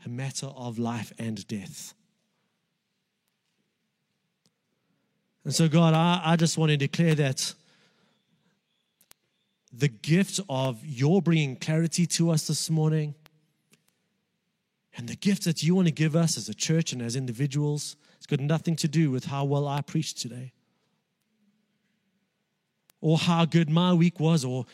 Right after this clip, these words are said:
anyone in this room. It has everything to do with you, your character, your grace, your willingness to give, your wisdom, your timing. It is all about you, God. What you're calling us to this morning is to trust you.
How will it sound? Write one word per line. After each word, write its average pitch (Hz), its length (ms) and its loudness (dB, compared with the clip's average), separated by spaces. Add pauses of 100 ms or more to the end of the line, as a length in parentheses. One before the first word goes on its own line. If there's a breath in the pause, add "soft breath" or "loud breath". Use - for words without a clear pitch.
(100)
anyone 170 380 4
in 170 100 6
this 175 240 2
room. 135 240 -4 (2500)
It 147 100 0
has 147 120 4
everything 175 300 4
to 170 120 2
do 170 160 6
with 139 200 2
you, 160 440 2 (160)
your 156 180 2
character, 160 600 -4 (500)
your 151 300 4
grace, 147 560 -4 (220 soft breath)
your 151 220 4
willingness 160 400 2
to 139 120 -6
give, 120 240 -6
your 175 240 4
wisdom, 170 400 4
your 170 200 4
timing. 131 520 -8 (1300)
It - 80 -12
is 123 60 -2
all 165 180 2
about 160 360 0
you, 139 140 -4
God. 131 340 -14 (1300)
What 120 180 -6
you're 165 80 4
calling 180 420 2
us 165 100 0
to 175 200 -2
this 160 180 -2
morning 165 320 0
is 107 80 -10
to - 160 -12
trust - 460 -8
you. 120 140 -16